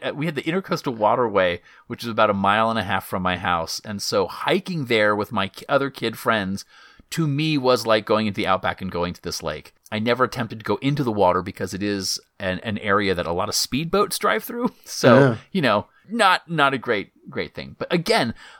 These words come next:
Speaker 1: when we dis-, discussed Goonies, I really wanted to be a gadget person. I just don't have any sense of engineering whatsoever. I,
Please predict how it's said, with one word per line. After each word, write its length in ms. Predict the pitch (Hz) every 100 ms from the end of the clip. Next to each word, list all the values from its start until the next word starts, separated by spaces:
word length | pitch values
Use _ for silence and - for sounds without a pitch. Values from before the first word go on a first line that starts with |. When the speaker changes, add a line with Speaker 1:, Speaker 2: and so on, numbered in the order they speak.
| _
Speaker 1:
when 360 | - 156 165 226
we 140 | 247
dis-, 400 | 156 - 156 135 -
discussed 440 | 139 131 - 120 -
Goonies, 420 | 147 175 104 - - _
I 220 | - 127 143
really 480 | 131 120 135 147
wanted 320 | 123 113 120 117
to 60 |
be 160 | 101 104
a 60 |
gadget 440 | 101 95 101 - -
person. 280 | 76 - -
I 80 | 120
just 460 | 117 - 131 - -
don't 240 | 123 110
have 460 | - 117 107 104 - _ _
any 340 | 185 214 214 170
sense 380 | - 123 101 98
of 80 |
engineering 480 | 90 92 - 85 80
whatsoever. 420 | 80 71 87 82
I, 160 | 76 76